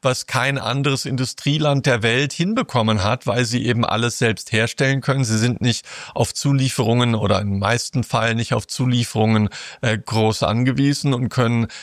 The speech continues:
das bauen, während alle anderen Länder, äh, in Europa, Deutschland, aber auch in den U S A, man, ähm, immer auf die Bauteile aus anderen Ländern angewiesen ist. Und China ist dort,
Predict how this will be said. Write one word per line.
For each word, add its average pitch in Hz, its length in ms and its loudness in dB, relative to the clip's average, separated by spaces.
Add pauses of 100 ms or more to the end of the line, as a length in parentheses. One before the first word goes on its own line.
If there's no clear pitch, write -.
(140)
das - 340 -2
bauen, 123 540 0
während 117 340 0
alle 120 300 0
anderen 147 480 0
Länder, 135 640 2 (260)
äh, 113 280 0
in 120 280 0
Europa, 123 760 2
Deutschland, 123 760 -2
aber 110 240 0
auch 107 140 -2
in 113 80 0
den 117 160 0
U 120 160 0
S 113 180 0
A, 107 380 0 (280)
man, 120 460 2
ähm, 110 260 2
immer 135 600 2
auf 113 160 -2
die - 140 -2
Bauteile 120 640 0
aus 104 180 -2
anderen 117 320 0
Ländern 113 400 0
angewiesen 113 600 0
ist. 113 140 -2
Und 117 140 0
China 151 380 2
ist - 260 -6
dort, 120 240 2